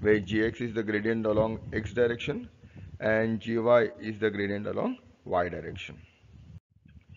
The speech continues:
We can have a different mask, as we have already seen in the spatial domain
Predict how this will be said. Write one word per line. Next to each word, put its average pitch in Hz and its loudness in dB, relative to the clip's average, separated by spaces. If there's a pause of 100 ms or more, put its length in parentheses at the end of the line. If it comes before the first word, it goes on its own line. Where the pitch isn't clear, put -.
(360)
We 107 2
can 127 10
have 139 12
a 120 10
different 123 0
mask, 120 0
as 107 0
we 107 -4
have 107 2
already 104 0
seen 110 -4
in 107 -2
the 107 -2
spatial 101 -6
domain 98 -4